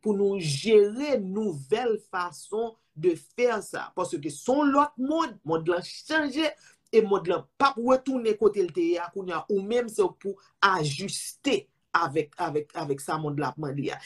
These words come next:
E youn nan bagay ki genyen, sèke anpil ayisyen vrèman depase pa bagay sa a. eh, Yo, yo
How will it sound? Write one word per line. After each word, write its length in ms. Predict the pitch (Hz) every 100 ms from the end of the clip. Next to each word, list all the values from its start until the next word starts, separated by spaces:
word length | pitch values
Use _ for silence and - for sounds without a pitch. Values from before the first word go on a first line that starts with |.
| -
E 120 | -
youn 160 | 190 208
nan 100 | 226
bagay 260 | 226 214 190
ki 100 | 185
genyen, 240 | 180 180 170
sèke 340 | 165 170 151 - _ _ _ _ _ _ -
anpil 320 | 185 185 185
ayisyen 680 | 175 175 220 - - 202 180
vrèman 560 | 135 143 180 175 160 135 -
depase 1000 | 139 - - 269 254 233 233 165 151 190 180
pa 140 | 165 160
bagay 320 | 160 156 143
sa 180 | 143 139
a. 240 | 139 190 247 - - -
eh, 440 | 185 170 165 165 156
Yo, 760 | 170 160 156 156 156 156 143 139 _ 208 - 185 - - 170 165 156 185
yo 160 | 208